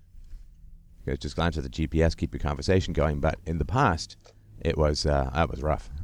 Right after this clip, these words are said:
I mean, it was really rough. You, you couldn't concentrate on a conversation and concentrate on looking for the road signs and figuring out where you were and watching your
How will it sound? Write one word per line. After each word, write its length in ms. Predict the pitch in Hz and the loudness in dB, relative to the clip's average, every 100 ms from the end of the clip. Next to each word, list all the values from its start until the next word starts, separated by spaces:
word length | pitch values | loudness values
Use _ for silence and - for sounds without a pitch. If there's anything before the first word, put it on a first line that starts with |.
| - | -10
I 100 | 71 | -10
mean, 180 | 67 65 | -8 -6
it 60 | 65 | -8
was 120 | 67 | -4
really 240 | 78 69 | 0 0
rough. 300 | 62 71 - 82 | 0 -2 -2 -6
You, 340 | 62 67 65 - - - - | -6 -6 -6 -12 -20 -20 -8
you 100 | 95 | -2
couldn't 240 | 98 123 104 | 4 4 6
concentrate 520 | 104 98 85 92 82 | 6 6 4 4 6
on 100 | 80 | 4
a 40 | |
conversation 760 | 71 82 69 73 117 104 69 67 - - - | 2 0 0 4 4 4 0 -8 -12 -20 -4
and 400 | 82 80 76 - - - - | 2 2 2 -4 -12 -18 -6
concentrate 540 | 71 73 76 - 71 73 | -4 -2 -2 0 0 0
on 220 | 69 67 | -2 -4
looking 280 | 73 76 65 | -4 -4 -6
for 100 | 62 | -2
the 80 | |
road 220 | 87 80 - | 2 2 2
signs 360 | 78 71 69 | 0 0 -2
and 100 | 67 | -4
figuring 300 | 76 65 76 | -4 -4 -2
out 140 | 67 57 | -2 0
where 120 | 67 | 0
you 140 | 69 | 2
were 300 | 92 85 85 | 4 4 4
and 120 | 71 | 2
watching 320 | 71 78 78 71 | 0 -2 -2 -4
your 180 | 67 | -6